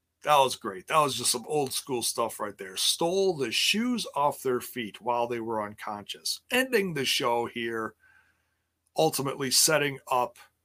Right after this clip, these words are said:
Mox and Kingston versus the Young Bucks at Double or Nothing for the A E W Tag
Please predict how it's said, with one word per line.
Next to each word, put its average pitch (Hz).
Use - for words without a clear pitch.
Mox 147
and 120
Kingston 156
versus 120
the 113
Young 123
Bucks 110
at 165
Double 117
or 95
Nothing 110
for -
the -
A 160
E 139
W 107
Tag 185